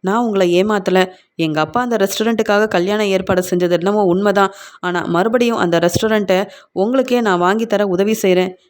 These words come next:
இனியாவுக்கு தானே எங்க அப்பா கிஃப்டா கொடுத்துருக்காங்க. அது ஒண்ணும் எனக்காகவோ எங்க அப்பாவுக்கோ சொந்தமா வரலையே. அப்படி இருக்கும்போது, இனியா, நீ யாருக்கிட்டையும் கேட்க வேண்டாம். இந்த ரெஸ்டாரண்ட்டை உங்க அம்மாவுக்கே திருப்பி கொடுக்குற எல்லா உரிமையும் உனக்கு இருக்குது. உனக்கு பிடிச்சா நீ அப்படி செய்யலாம்" அப்படின்னு சொல்லும்போது இனியா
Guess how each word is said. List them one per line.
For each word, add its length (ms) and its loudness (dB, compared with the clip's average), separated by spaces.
இனியாவுக்கு 500 -2
தானே 180 0
எங்க 140 -2
அப்பா 160 0
கிஃப்டா 280 -2
கொடுத்துருக்காங்க. 760 0
அது 200 -2
ஒண்ணும் 320 2
எனக்காகவோ 760 0
எங்க 280 -2
அப்பாவுக்கோ 480 0
சொந்தமா 300 0
வரலையே. 520 0
அப்படி 260 -2
இருக்கும்போது, 580 0
இனியா, 240 -2
நீ 220 -4
யாருக்கிட்டையும் 460 -2
கேட்க 260 0
வேண்டாம். 420 0
இந்த 220 0
ரெஸ்டாரண்ட்டை 580 0
உங்க 280 0
அம்மாவுக்கே 360 2
திருப்பி 260 -2
கொடுக்குற 340 0
எல்லா 400 0
உரிமையும் 360 0
உனக்கு 260 2
இருக்குது. 320 2
உனக்கு 380 -2
பிடிச்சா 340 0
நீ 180 -2
அப்படி 240 0
செய்யலாம்" 480 0
அப்படின்னு 280 0
சொல்லும்போது 500 -2
இனியா 360 0